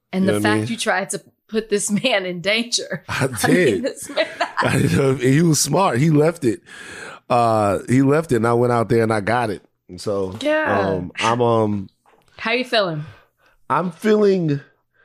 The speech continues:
Speaker 2: decent.
Speaker 1: Okay,
Speaker 2: Uh,
Speaker 1: good.
Speaker 2: at this point, I'm feeling like, um, like, stuffy and congested and all of that stuff, but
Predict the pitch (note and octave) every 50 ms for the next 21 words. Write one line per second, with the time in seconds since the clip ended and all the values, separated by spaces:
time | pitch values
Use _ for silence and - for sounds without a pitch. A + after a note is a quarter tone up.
0 | _ _ _ _ _ _ _ _ _ _ _ _ _ _ _ _ _ _ _ _
1 | - - A2 A2 G#2 G2+ F3+ A3+ C4+ E4+ - F#4 G#4 G#4 - - - - - _
2 | _ _ _ _ _ _ _ _ _ _ - - F3+ F3+ F3 E3+ E3 D#3+ D#3+ D#3
3 | D#3 D3+ D3 D3 D3+ - _ _ _ _ _ _ - D3 D#3+ D#3+ E3+ F3 E3+ D#3+
4 | - - F3+ F3+ F3+ - - C#3 C#3+ C#3+ C#3 - E3 D#3+ D#3 D3+ D3 C#3 C3+ C3
5 | B2+ - C3 B2+ B2 A#2+ A#2 A2+ A2 A2 G#2+ - _ _ _ _ _ _ - -
6 | - - - - - - - - - - - - _ - - A#2+ A2 - - -
7 | - - - E3 D#3 D3 - D3+ D3 D3 C#3 C3 A#2 C3 A2+ G2+ F#2 A2+ C3+ C3+
8 | B2 - B2+ C3 C3 B2+ A#2+ A2+ A#2 A#2+ B2 B2 B2 B2 B2 A#2 - - - -
9 | B2 A#2+ A#2+ A2+ - - - - G#2 A2+ A2+ A2+ A2